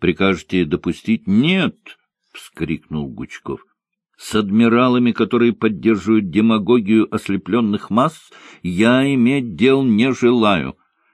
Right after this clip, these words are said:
Кедров в смущении перетопнулся, <laughs> развёл руками. Что ему сказать? "Скажите, что министр отбыл. Придумайте что-либо".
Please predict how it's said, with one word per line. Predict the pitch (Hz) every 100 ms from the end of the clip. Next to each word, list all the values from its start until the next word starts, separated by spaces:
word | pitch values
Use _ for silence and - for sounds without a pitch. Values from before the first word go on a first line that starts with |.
| _ _ _ _ _ _ _ _ _ _ _ -
Кедров | 78 78 78 76 -
в | -
смущении | - - 76 76 - - 82 73 67 67
перетопнулся, | - 80 65 - 98 101 - 107 104 - 107 98 101 95 - - - -
<laughs> | - - - -
развёл | - 78 71 64 85 85
руками. | 73 - - 71 107 117 - _ _ _ - -
Что | - - -
ему | 69 62
сказать? | - - 57 50 69 123 _ - -
"Скажите, | - - 113 113 175 175
что | 170 -
министр | 131 127 170 - 160 -
отбыл. | 117 113 80 95 82 - _ _ 226 -
Придумайте | 202 190 110 98 113 95 85 - 76
что-либо". | - - 65 55 58 53 57